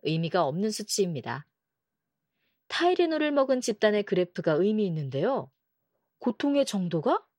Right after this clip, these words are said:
뚝 떨어지죠. 마음이 아픈 사람이 진통제를 장기간 복용했을 때 그 아픈 정도가 완화된다는 것을 보여줍니다. 이것은 놀라운 결과입니다. 마음이 괴로울 때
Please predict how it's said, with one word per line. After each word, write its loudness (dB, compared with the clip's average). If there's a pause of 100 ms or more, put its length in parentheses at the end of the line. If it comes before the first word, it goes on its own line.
(340)
뚝 2 (140)
떨어지죠. -2 (1400)
마음이 2
아픈 2
사람이 0 (280)
진통제를 2
장기간 0
복용했을 -2
때 -4 (680)
그 2
아픈 -2
정도가 2
완화된다는 0
것을 -2
보여줍니다. 0 (1040)
이것은 0
놀라운 0
결과입니다. 0 (1000)
마음이 4
괴로울 4
때 -2